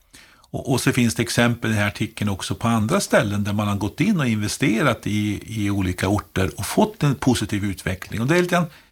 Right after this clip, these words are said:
den här frågan är ju grundläggande. Ska vi låta landsbygden vara en liten idyll, eh, orörd, eh, för fritidsboenden som vill åka dit och ha det ostört? Eller vill vi ha liv året runt på de här bygderna?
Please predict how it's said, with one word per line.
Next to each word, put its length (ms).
den 120
här 160
frågan 400
är 40
ju 140
grundläggande. 680
Ska 180
vi 80
låta 260
landsbygden 680
vara 380
en 160
liten 300
idyll, 680
eh, 120
orörd, 840
eh, 260
för 260
fritidsboenden 1500
som 360
vill 140
åka 220
dit 380
och 60
ha 80
det 60
ostört? 400
Eller 140
vill 180
vi 80
ha 220
liv 420
året 380
runt 340
på 60
de 100
här 100
bygderna? 440